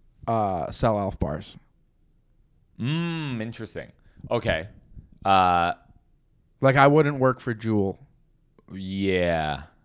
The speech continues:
Speaker 1: You know what I mean?
Speaker 2: Yeah.
Speaker 1: Like, I would just be like, "I could find other ways to make money. I
Speaker 2: If
Speaker 1: wouldn't
Speaker 2: Juul
Speaker 1: sweat it."
Speaker 2: offered you, uh,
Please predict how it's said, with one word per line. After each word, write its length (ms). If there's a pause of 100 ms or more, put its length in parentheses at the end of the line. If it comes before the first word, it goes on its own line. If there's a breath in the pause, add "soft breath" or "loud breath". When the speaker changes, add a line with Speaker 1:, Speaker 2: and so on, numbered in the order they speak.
Speaker 1:
You 140
know 80
what 100
I 80
mean? 220
Speaker 2:
Yeah. 420
Speaker 1:
Like, 140
I 120
would 100
just 140
be 80
like, 280
"I 160
could 360
find 240
other 220
ways 240
to 60
make 200
money. 300
I 40
Speaker 2:
If 80
Speaker 1:
wouldn't 200
Speaker 2:
Juul 40 (160)
Speaker 1:
sweat 100
it." 100
Speaker 2:
offered 540
you, 500 (320)
uh, 600